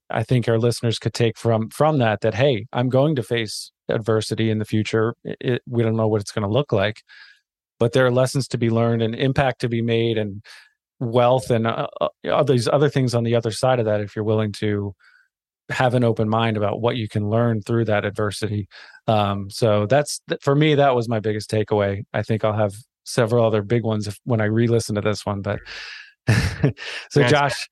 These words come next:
Speaker 2: nice.
Speaker 1: I know I rambled there, but I really, I really wanna thank you once again for coming on. Really appreciate it.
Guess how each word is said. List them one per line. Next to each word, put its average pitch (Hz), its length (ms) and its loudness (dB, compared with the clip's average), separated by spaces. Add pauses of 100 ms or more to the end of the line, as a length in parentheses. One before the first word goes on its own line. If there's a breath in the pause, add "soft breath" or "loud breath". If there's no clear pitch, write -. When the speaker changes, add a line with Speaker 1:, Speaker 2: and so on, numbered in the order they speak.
(160 loud breath)
Speaker 2:
nice. 117 220 2
Speaker 1:
I 139 60 4
know 156 160 6
I 151 60 4
rambled 151 400 4
there, 143 220 4
but 131 120 2
I 127 40 4
really, 139 340 4
I 143 180 -2
really 131 280 2
wanna 127 200 -2
thank 123 280 -4
you 120 100 2
once 113 240 -2
again 113 260 0
for 104 120 -4
coming 107 260 0
on. 107 160 0
Really 110 200 2
appreciate 101 520 -2
it. 107 140 -6